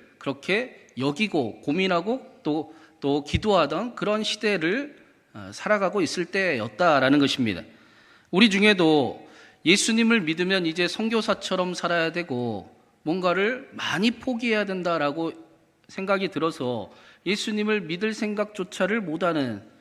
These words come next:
그런 방해를 받는 사람들도 있습니다. 그러나 성경이 우리에게 요구하는 믿음은 일상에서의 영성입니다.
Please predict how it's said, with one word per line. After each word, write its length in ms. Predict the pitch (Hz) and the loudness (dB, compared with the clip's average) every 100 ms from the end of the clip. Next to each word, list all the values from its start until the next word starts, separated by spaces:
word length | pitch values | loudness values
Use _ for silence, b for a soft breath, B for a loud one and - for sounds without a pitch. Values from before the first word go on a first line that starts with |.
| b _ | b _
그런 180 | 135 135 | -8 -2
방해를 640 | 139 165 160 143 180 262 | 0 0 0 2 0 -2
받는 400 | 135 131 151 147 | 0 2 2 0
사람들도 840 | 143 156 151 135 131 127 135 220 190 | 0 0 0 -2 -4 -4 -4 -4 -6
있습니다. 500 | 127 156 135 95 87 - _ b b b b - | -4 2 2 0 -6 -16 _ b b b b 2
그러나 280 | 170 202 | 6 8
성경이 440 | 180 214 220 220 220 | 6 6 6 6 6
우리에게 640 | 151 165 170 175 175 - 139 | 6 6 6 4 0 -2 0
요구하는 640 | 143 160 180 156 160 160 | 0 0 0 0 0 -2
믿음은 580 | 131 196 170 127 127 98 b b b _ | -2 -2 -2 -2 -4 -8 b b b _
일상에서의 1080 | 151 196 202 226 220 196 185 - 165 214 175 | -2 0 -2 -2 0 -2 -4 -4 -2 -2 0
영성입니다. 760 | 131 160 190 156 110 90 87 | 0 0 0 -2 -2 -6 -14